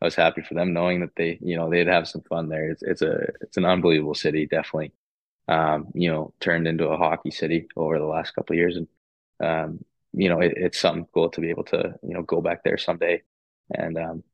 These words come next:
you know, it, it be where I got drafted and, and be able to play there. It'll be, it'll be pretty sweet.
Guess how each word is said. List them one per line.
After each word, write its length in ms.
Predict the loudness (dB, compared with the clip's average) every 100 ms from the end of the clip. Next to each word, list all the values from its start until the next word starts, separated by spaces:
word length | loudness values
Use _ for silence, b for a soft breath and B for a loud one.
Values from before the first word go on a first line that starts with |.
| -4
you 100 | -2
know, 100 | 2
it, 200 | 2 0 0
it 180 | 2
be 120 | 4 4
where 100 | 6
I 60 |
got 160 | 4 2
drafted 400 | 0 0 0 -2
and, 200 | -2 -6
and 100 | -4
be 80 | -2
able 160 | -2 -2
to 60 |
play 240 | 0 0 2
there. 240 | 0 -2
It'll 140 | -4 -2
be, 120 | -2
it'll 240 | -6 -10
be 100 | -10
pretty 200 | -8 -6
sweet. 240 | -6 -6